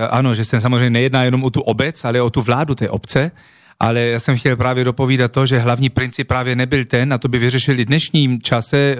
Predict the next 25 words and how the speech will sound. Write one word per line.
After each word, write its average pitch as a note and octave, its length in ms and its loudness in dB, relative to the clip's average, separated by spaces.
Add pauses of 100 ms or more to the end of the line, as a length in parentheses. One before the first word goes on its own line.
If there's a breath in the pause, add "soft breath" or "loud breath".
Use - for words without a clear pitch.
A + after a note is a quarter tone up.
dost B2+ 280 -2
problémů, A#2+ 560 -2 (400 loud breath)
že B2+ 180 0
každý C#3+ 460 0
může C#3+ 280 2
volit. B2 420 0 (680)
To, B2 140 2
to C3+ 160 0
vůbec C3 320 -2
nešlo, D3 520 0 (500 soft breath)
ale B2+ 180 2
o C#3 120 -2
to, C#3+ 120 -2
že C#3 100 0
se D3 120 -2
problémy C#3+ 420 0
řeší C3+ 260 0
na C#3 120 2
nejmenším C#3+ 680 2
možným, C#3 640 2
eh, C3 760 0
na B2+ 100 2
nejmenší C3+ 400 0
možný C#3 260 2
úrovni. D#3 460 0